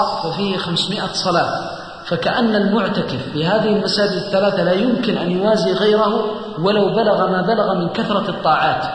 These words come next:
لأنه يحصل فضائل اختصت بها هذه المساجد الثلاثة. والقاعدة في الأصول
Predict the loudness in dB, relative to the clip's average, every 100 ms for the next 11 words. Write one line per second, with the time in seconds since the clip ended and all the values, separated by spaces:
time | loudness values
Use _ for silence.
0 | -8 -10 -12 -6 0 0 2 2 2 2
1 | 2 0 0 0 0 0 -2 -2 -2 2
2 | 4 4 2 0 -2 -4 -6 -6 -4 -4
3 | -4 -4 -2 0 -2 -2 -2 -4 -2 -2
4 | -2 -6 -6 -2 -2 -2 -6 -10 -12 -16
5 | -4 -2 2 2 2 0 0 -2 -6 -6
6 | -6 -4